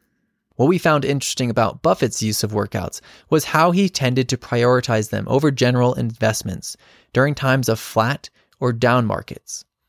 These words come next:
This pivot allowed him to increase his returns even in down market years, and is a lesson each of us should keep in our back pocket. Of course, what's more important is that each of us stays within our circle of competence as far as investment style goes.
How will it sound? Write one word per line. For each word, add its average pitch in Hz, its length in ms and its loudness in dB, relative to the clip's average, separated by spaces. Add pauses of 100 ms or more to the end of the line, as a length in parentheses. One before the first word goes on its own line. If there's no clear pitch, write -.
(300)
This 123 200 0
pivot 139 540 0
allowed 127 320 2
him 143 180 -2
to 131 100 -2
increase 131 420 -2
his 165 180 -6
returns 117 460 -2
even 165 220 0
in 175 120 0
down 117 240 0
market 110 320 -4
years, 104 480 -4 (400)
and 151 140 2
is 160 120 2
a 156 60 4
lesson 131 460 0
each 160 160 -2
of 131 100 2
us 120 280 0
should - 280 -4
keep 160 200 -2
in 139 80 -2
our 127 100 0
back 107 280 -4
pocket. - 420 -4 (600)
Of - 160 -4
course, 139 440 0 (180)
what's 143 220 0
more 151 140 4
important 127 460 2
is 113 160 -2
that 127 240 2
each 165 140 0
of 185 80 2
us 185 120 0
stays 123 320 2
within 120 240 -2
our 113 100 0
circle 110 320 -4
of 110 100 -6
competence 107 500 -4
as 113 160 -4
far 110 260 2
as 107 180 -4
investment 113 500 -2
style 120 420 2
goes. - 400 -12